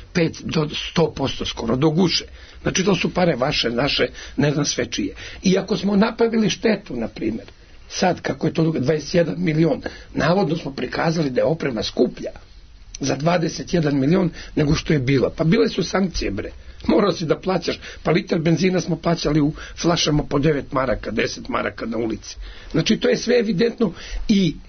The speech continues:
to je dokazivano. To je bilo glavni kamen spoticanja na tužilaštvu i veštačenje. Veštačenje su obavljali. Nekako, kolega jutros vaš na N jedan neki reče,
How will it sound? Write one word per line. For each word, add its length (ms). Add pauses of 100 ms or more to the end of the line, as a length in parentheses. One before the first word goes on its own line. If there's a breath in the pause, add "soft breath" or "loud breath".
(520 loud breath)
to 200
je 180
dokazivano. 580
To 140
je 40
bilo 240
glavni 480
kamen 300
spoticanja 580
na 80
tužilaštvu 760 (260 loud breath)
i 120
veštačenje. 760
Veštačenje 600
su 160
obavljali. 480 (640 loud breath)
Nekako, 760 (320)
kolega 400
jutros 520
vaš 300
na 140
N 140
jedan 320
neki 280
reče, 400